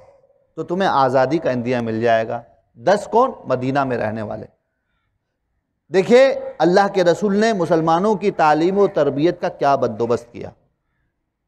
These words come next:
तालीम का आगाज़ हो रहा है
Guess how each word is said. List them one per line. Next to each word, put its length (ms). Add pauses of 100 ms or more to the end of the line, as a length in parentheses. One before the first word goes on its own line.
(1080)
तालीम 360
का 120
आगाज़ 340
हो 140
रहा 240
है 120